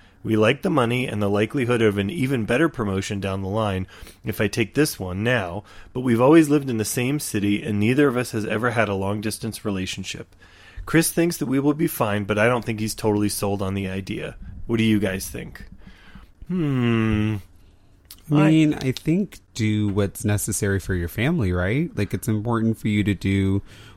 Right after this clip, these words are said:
Speaker 2: what works for your family and what makes everybody happy.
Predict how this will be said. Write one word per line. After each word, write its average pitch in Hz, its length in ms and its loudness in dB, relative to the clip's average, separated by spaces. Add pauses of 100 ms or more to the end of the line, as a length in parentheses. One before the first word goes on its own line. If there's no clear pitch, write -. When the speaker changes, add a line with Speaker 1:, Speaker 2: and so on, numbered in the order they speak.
Speaker 2:
what 101 140 2
works 98 220 -2
for 110 120 0
your 110 160 2
family 95 560 0
and 98 120 2
what 95 100 2
makes 95 260 -2
everybody 113 440 0
happy. 90 800 -2